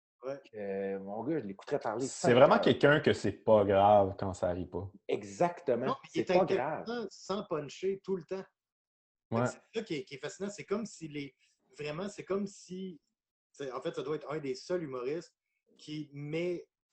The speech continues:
Speaker 1: plus d'énergie dans ses prémices que ses punchs. Tu sais, genre, il
Speaker 3: Mm-hmm.
Speaker 1: y a, ses punchs, moi,
Speaker 2: Ouais.
Speaker 1: je les trouve super bons. Il y a des super bons punchs, mais ses prémices sont comme, sont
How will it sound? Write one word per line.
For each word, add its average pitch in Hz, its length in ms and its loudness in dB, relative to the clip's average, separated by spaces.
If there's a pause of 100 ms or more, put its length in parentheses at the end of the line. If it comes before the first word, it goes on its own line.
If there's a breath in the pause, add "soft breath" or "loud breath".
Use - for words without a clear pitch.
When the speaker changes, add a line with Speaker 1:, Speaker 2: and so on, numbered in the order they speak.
(120)
Speaker 1:
plus 190 260 -2
d'énergie 156 440 -2
dans 139 140 -4
ses 139 160 -8
prémices 139 460 -4
que 135 160 -6
ses 127 220 -2
punchs. 156 500 -12 (440)
Tu 185 80 2
sais, - 20 6
genre, 208 160 0
il 208 180 0
Speaker 3:
Mm-hmm. - 60 -6
Speaker 1:
y - 20 -12
a, 143 40 -12
ses 165 180 -6
punchs, 220 320 -2
moi, - 100 0
Speaker 2:
Ouais. - 60 -2
Speaker 1:
je 143 80 -6
les 131 60 -8
trouve 165 260 -6
super 170 420 -6
bons. 180 140 -2
Il - 20 -2
y 143 40 -2
a - 20 -4
des 127 100 0
super 170 360 -6
bons 151 160 -6
punchs, 190 340 -4 (340)
mais 139 140 -6
ses 156 180 -8
prémices 180 560 -4
sont 143 160 -8
comme, 160 300 -6
sont 147 260 -8